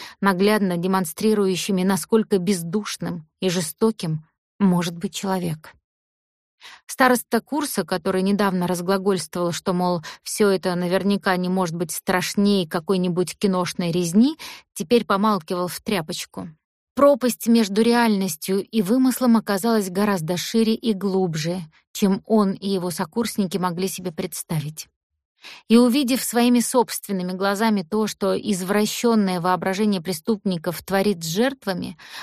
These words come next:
они были до глубины души потрясены звериной жестокостью реальных криминальных сцен. Настолько потрясены, что и не пытались этого скрыть.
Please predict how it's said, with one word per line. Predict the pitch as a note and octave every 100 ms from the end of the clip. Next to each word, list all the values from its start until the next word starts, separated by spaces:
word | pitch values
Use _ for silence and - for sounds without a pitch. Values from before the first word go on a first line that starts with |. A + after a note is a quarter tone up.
| -
они | F#3+ G3
были | G3+ A3 G#3+
до | G3
глубины | G#3 A3 G#3+ G#3+ B3
души | A#3 A3+ -
потрясены | A#3 - G3 - G3+ A3 A3
звериной | F3+ G3+ A#3 A3+ F#3+
жестокостью | F3+ - - - G3 - G3+
реальных | F#3 G3+ G#3 F#3 F3
криминальных | - G#3 F#3 F3+ F#3+ F#3+ F#3
сцен. | - - - F#3 E3+ - _ _ _ _ _ _ _ -
Настолько | G3 D#3+ A#3+ G#3+ F3+
потрясены, | F3+ - F3 - F#3 E3+ D#3 _ _
что | - -
и | G3
не | G3
пытались | G3 A3 G3+ E3+ E3 -
этого | G3 - G3
скрыть. | - - E3 D#3 -